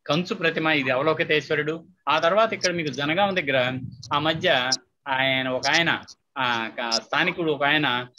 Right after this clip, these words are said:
గమనించారు. గమనించితే తేలింది ఏంటంటే తారాదేవి విగ్రహం తల మీద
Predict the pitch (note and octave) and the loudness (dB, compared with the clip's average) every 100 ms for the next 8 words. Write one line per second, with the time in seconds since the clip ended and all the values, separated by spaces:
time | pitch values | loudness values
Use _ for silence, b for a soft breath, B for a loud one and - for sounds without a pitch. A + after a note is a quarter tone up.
0 | - - C3+ F3 F3 D#3 D3+ C#3+ C#3 E3+ | -8 -2 2 2 2 0 0 -2 -2 -2
1 | E3 - F3 D#3+ D3+ D#3+ F3 E3 D#3 D3+ | -4 -4 -4 -2 -2 -2 -2 -2 0 -2
2 | C#3+ C#3 C#3 E3 F#3 F3+ F3 E3+ E3 D#3+ | -2 -2 0 2 2 2 -2 -2 -4 -2
3 | D3 C3+ F#2 _ _ _ D3 F3+ G3+ | -2 -4 -8 _ _ _ 0 2 2